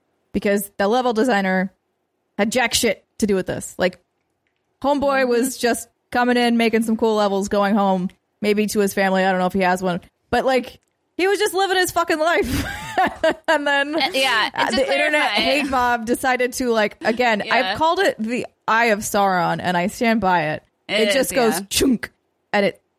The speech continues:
Speaker 1: fixates, and then it chunks on somebody else, and then fixates and destroys, and then, like, goes around.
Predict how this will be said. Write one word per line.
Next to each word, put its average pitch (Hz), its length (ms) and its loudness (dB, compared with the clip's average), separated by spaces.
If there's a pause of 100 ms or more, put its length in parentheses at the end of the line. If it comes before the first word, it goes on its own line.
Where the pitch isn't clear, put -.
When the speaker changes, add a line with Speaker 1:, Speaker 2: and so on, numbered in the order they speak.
(140)
Speaker 1:
fixates, - 580 -2 (100)
and 202 140 0
then 196 120 2
it - 180 -2 (180)
chunks - 420 -2
on 214 100 2
somebody 220 300 2
else, 196 340 -2 (260)
and 190 160 0
then 180 320 0
fixates 196 560 -2
and 170 240 -6
destroys, 180 500 -2
and 160 140 -6
then, 151 140 -8
like, 151 220 -10 (100)
goes - 180 -8
around. 131 220 -10